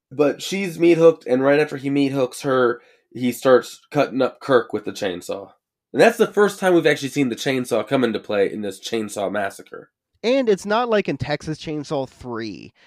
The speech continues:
Speaker 2: where the chainsaw is, like, ten feet long, and it's gold and chrome, and it has the saw as family and the blade, and it's perfect. This is just, like, a normal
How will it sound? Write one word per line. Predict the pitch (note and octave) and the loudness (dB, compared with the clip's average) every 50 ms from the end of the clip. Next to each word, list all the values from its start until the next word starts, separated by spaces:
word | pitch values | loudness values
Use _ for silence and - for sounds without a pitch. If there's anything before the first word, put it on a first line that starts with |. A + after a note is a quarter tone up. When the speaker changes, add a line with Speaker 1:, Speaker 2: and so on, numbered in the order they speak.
| _ _ - | _ _ -2
Speaker 2:
where | D#3 F3+ F3+ E3 | 0 2 2 2
the | D3 C#3 | 0 -2
chainsaw | - - F3 F#3 F#3+ F#3+ F3+ - G3 F3+ F3 F3+ F3+ F3 F3+ - | -4 -4 -2 0 0 0 0 0 2 4 6 6 6 4 4 2
is, | - D3 B2+ | 0 0 0
like, | C#3 B2 A#2+ G2+ _ _ _ _ _ - | 0 -2 -2 -4 _ _ _ _ _ -16
ten | - - F3 F3+ F3+ D#3+ | -8 -4 -2 -2 -2 -4
feet | - - F#3+ F3+ F3 E3 | -4 -4 -4 -4 -4 -4
long, | - C3+ C#3 D3 D3+ D3+ D3+ D3 D3 D3+ D3+ C#3+ C#3+ - _ _ _ _ - | -2 0 0 2 2 2 2 2 2 0 -2 -4 -6 -10 _ _ _ _ 0
and | D#3+ E3 D3 | 2 2 2
it's | B2 - - | 0 -2 -6
gold | C3+ B2+ - F3+ E3 E3+ F3 F3 F3 F3 F3 F3 F3 | -14 -2 0 2 4 6 6 6 6 6 6 4 2
and | E3+ D3 B2+ | 0 0 -2
chrome, | - - - - D#3+ E3 E3+ E3+ E3 E3 E3 E3 E3 E3 E3+ | -4 -8 -8 -4 0 2 2 4 4 4 4 2 2 0 0
and | E3 C#3 D3+ | 0 0 0
it | D3 | 0
has | C3+ D#3 D3+ D3 - | 2 2 0 0 0
the | - C3 B2+ | -4 -6 -8
saw | - - - D3 C#3 C#3+ C#3+ C#3 C3+ B2+ | -6 -4 0 2 2 4 4 2 2 0
as | B2 - | -2 -6
family | - - C#3 C#3 C#3 C3+ C3+ B2+ A#2+ A#2+ A#2+ | -6 -6 -4 -2 -2 -2 -2 -2 -2 -4 -4
and | A#2 A#2 A#2 | -4 -4 -4
the | A#2 | -4
blade, | G#2 C3+ C3 B2+ B2 A#2 A2+ A2 G#2 G#2 G#2 | -4 -4 -2 -2 -2 -2 -2 -2 -2 -4 -4
and | A#2 A2+ A2+ | -4 -6 -6
it's | A2 - - - | -6 -8 -8 -4
perfect. | - F3 E3+ D#3+ - - A#2+ G#2 - _ _ _ _ _ _ | 0 2 2 2 0 -2 -4 -6 -6 _ _ _ _ _ _
This | G#3+ C4 C#4 - | 0 2 2 2
is | D#4+ - | 2 2
just, | - D#4 C4+ - | 2 0 2 2
like, | B3 G#3 - | 2 2 2
a | F3+ E3 | 2 0
normal | D3 C3 A#2 C3+ D3 D3+ E3 F#3 F#3 F#3 F#3+ F#3 F3+ E3+ D3+ | 0 -4 -4 -2 2 2 2 2 4 2 2 2 2 0 -2